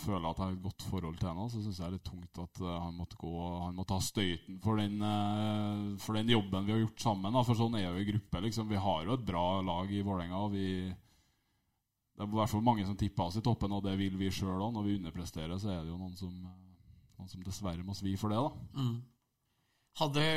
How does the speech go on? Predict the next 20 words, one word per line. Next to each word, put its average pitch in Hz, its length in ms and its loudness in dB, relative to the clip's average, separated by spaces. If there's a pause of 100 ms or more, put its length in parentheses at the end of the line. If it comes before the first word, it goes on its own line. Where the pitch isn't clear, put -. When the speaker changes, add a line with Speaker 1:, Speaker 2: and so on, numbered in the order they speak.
Speaker 2:
vanskelige 135 480 2
premisser, 135 560 2
føler 139 180 2
jeg 151 60 6
også, 175 140 4
med 156 100 -2
tanke 123 240 -2
på 139 80 0
å 139 80 -4
komme 139 180 -4
sent 131 460 2
inn. 160 200 2 (140)
Eh, 127 380 2
spillerstallen 113 560 0
var 120 140 2
veldig 117 140 0
spikret. 117 760 -2 (640)
Eh, 135 160 4 (100)
O 147 60 6 (100)
L-kvalik 127 540 6